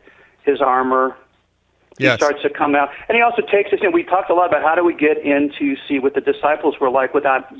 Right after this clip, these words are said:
Speaker 1: using one of the disciples. And, of course, there's very little, uh, spoken word in this part of the Bible,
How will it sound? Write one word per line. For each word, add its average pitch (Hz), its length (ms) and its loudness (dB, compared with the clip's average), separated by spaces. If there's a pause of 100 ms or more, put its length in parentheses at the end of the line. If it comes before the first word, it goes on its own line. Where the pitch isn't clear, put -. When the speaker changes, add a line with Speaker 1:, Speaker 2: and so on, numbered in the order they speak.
Speaker 1:
using 147 280 0
one 135 120 0
of 127 80 0
the 127 80 -4
disciples. 175 420 0
And, 147 140 2
of 139 100 -4
course, 143 220 0 (420)
there's 139 140 0
very 165 280 2
little, 147 480 2 (760)
uh, 151 400 2 (100)
spoken 156 540 2
word 165 300 4
in 131 100 2
this 135 220 0
part 139 360 0
of 135 160 -2
the 147 80 -4
Bible, 135 640 0